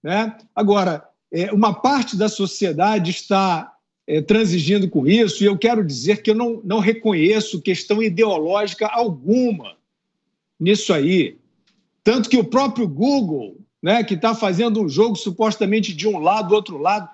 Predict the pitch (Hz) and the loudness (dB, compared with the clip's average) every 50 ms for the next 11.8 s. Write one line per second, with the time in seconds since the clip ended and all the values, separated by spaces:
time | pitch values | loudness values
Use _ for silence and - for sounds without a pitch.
0 | _ _ _ _ _ _ - - 247 247 262 254 226 - - - 196 208 233 247 | _ _ _ _ _ _ -8 -4 -2 0 0 0 -2 -2 -2 0 2 2 2 2
1 | 233 185 135 117 - - _ _ - 226 240 220 - - 220 175 180 220 247 226 | 2 -2 -4 -6 -12 -16 _ _ -6 -4 -4 -2 -2 0 2 2 2 2 2 2
2 | 160 170 170 - - 208 170 - - 226 233 233 233 226 180 180 185 - - 262 | 0 -2 -4 -4 -4 -4 -2 0 2 2 2 2 2 0 0 0 -2 -2 -2 -2
3 | 220 - - 226 202 - - - 247 262 233 208 240 226 262 233 254 254 202 160 | -2 2 2 2 2 0 0 -2 0 0 0 0 0 0 0 0 0 -2 -2 -2
4 | 135 135 156 196 220 226 202 175 131 - - _ _ _ _ _ _ _ _ _ | -4 -2 0 0 0 0 -2 -4 -6 -8 -14 _ _ _ _ _ _ _ _ _
5 | _ _ _ _ _ _ _ _ _ _ _ _ _ _ - 214 233 - - 240 | _ _ _ _ _ _ _ _ _ _ _ _ _ _ -4 -4 -2 0 0 0
6 | 196 156 160 214 254 247 196 135 - - - 196 220 233 220 214 202 - 214 220 | 2 2 2 2 2 2 0 -2 -4 -4 -2 0 0 0 0 -2 -4 -4 -4 -6
7 | 220 - - 220 165 143 - - - 208 220 233 226 190 131 101 - _ _ _ | -6 -6 -8 -10 -10 -10 -8 -4 -2 0 0 0 0 -2 -4 -8 -14 _ _ _
8 | _ - 160 151 226 220 - 247 208 170 190 226 247 233 - - - 254 233 214 | _ -6 -2 -2 -2 0 0 0 0 0 0 0 0 -2 -2 -2 -2 0 0 -2
9 | - - 220 - 262 233 180 170 196 220 233 226 208 170 127 101 - - - - | -4 -6 -6 -2 -2 0 2 2 2 2 2 0 0 -2 -4 -6 -10 -16 -20 -20
10 | _ _ _ _ _ _ - 160 196 208 196 202 170 - - 220 214 196 - 202 | _ _ _ _ _ _ -2 0 2 2 2 0 0 0 -2 -2 0 2 2 2
11 | 180 214 190 - - - 123 117 151 190 208 214 185 127 107 - | 2 2 2 2 0 0 2 2 2 2 2 2 0 -4 -6 -12